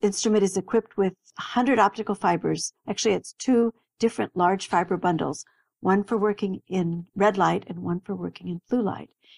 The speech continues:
Each one contains a hundred fibers. And we can place these, uh, fibers on galaxies in a galaxy cluster or stars in a star cluster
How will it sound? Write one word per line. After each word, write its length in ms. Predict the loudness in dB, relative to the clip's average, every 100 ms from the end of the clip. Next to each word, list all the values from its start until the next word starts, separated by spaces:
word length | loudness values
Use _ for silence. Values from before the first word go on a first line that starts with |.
| _
Each 200 | -4 0
one 160 | 2 2
contains 400 | -2 -2 0 0
a 60 |
hundred 340 | -2 -2 -2 -2
fibers. 500 | -2 -2 -6 -14 -16 _ _ _ -4
And 140 | 2
we 120 | 2
can 160 | 2 -2
place 340 | 0 2 2 2
these, 380 | 2 2 -4 -14 _
uh, 120 | -6 0
fibers 580 | 2 2 0 -2 -4 -8 _ _ _ _
on 380 | 0 2 2 -2 -4
galaxies 540 | 0 0 0 0 0 0
in 100 | 0
a 40 |
galaxy 420 | 4 4 2 -6
cluster 480 | -4 -2 -2 -2 -4
or 140 | -4
stars 440 | -6 -2 2 2 0
in 100 | -2
a 40 |
star 240 | -2 -2 -2
cluster 580 | -4 -4 -4 -2 -4